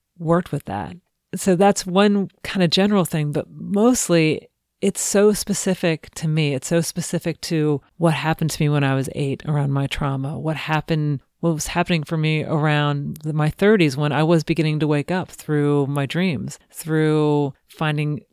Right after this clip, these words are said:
excitement and passion again in my life. Everything in those dreams was so specific to me and so specific to, like,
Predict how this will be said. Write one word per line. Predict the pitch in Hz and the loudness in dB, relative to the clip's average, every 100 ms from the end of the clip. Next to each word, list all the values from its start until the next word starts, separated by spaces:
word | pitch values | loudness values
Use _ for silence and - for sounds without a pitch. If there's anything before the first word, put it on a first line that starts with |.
| _ | _
excitement | - - - 180 160 160 | -10 -4 2 2 2 0
and | 147 | -2
passion | - 165 165 156 | -4 -4 -2 -2
again | 143 139 | -2 -2
in | 135 | -2
my | 135 | -2
life. | 127 110 95 - _ - | -2 -4 -4 -8 _ -2
Everything | 185 190 208 202 185 | 2 4 4 4 0
in | - 165 | 0 2
those | 160 151 | 2 2
dreams | - 175 160 | 0 -2 -4
was | 147 | -6
so | - 165 180 | -2 0 0
specific | - 175 - 160 160 - | 0 -4 -6 -6 -6 -8
to | 151 | -6
me | 147 147 135 135 143 _ | -2 -2 -2 -4 -10 _
and | 208 156 | -6 -4
so | - 165 | -2 -2
specific | 170 180 196 180 160 | -2 -4 -4 -4 -6
to, | - 151 | -6 -4
like, | 143 143 131 | -2 -4 -6